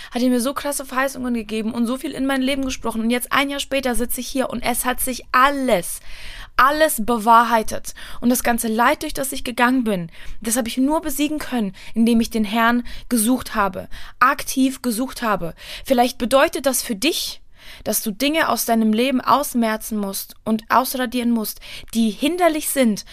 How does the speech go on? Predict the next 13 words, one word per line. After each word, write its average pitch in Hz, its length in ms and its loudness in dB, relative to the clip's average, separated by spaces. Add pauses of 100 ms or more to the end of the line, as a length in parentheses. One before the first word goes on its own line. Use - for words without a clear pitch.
(160)
dass 233 220 0
du 240 80 -2
dich 226 160 -2
auf 226 100 -4
diese 226 240 -2
Suche 262 320 -4
begibst. 214 720 -8 (640)
Dinge 269 220 6
in 240 200 2
den, 220 220 4 (220)
in 214 140 -2
den, 196 280 -4
ähm, 190 280 -4